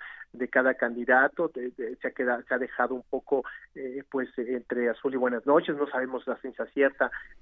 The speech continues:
Eh, el señor Obrador ya se ha expresado al respecto, eh, pero los otros no tanto. Entonces hay que esperar a ver cuál es la pos-, el posicionamiento.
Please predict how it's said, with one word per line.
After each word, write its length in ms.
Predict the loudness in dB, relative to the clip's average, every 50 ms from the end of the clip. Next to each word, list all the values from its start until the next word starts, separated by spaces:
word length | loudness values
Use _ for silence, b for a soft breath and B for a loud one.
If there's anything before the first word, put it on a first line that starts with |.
| -8 -6
Eh, 360 | -4 -4 -4 -4 -4 -4 -6
el 120 | -6 -4
señor 260 | -4 -2 0 2 2
Obrador 360 | 2 2 2 2 2 2 0 2
ya 160 | 4 4 4 4
se 120 | 2 0
ha 60 | 0 0
expresado 480 | -2 -6 -16 -12 -6 -4 -2 -2 -2
al 60 | -4
respecto, 640 | -6 -8 -4 0 2 4 4 4 2 2 2 0 0 B B B B B _
eh, 240 | -4 -4 -2 -2 -2 0
pero 180 | 0 0 0 0
los 160 | -2 -2 -2
otros 320 | -2 -2 -2 -4 -4 -4 _ _
no 200 | 0 2 2 4
tanto. 360 | 4 4 4 4 4 2 0
Entonces 400 | -2 0 -2 -4 -4 -4 -2 -2
hay 80 | -2 -2 -2
que 60 | -6
esperar 320 | -6 -2 0 0 2 2 2
a 40 |
ver 140 | 2 0 -2 _
cuál 140 | -6 -6
es 100 | -6 -6
la 80 | -8 -8
pos-, 300 | -8 -10 -12 -14 _ -14
el 80 | -14 -12
posicionamiento. 800 | -12 -12 -12 -10 -8 -6 -6 -4 -2 0 0 0 0 0 -2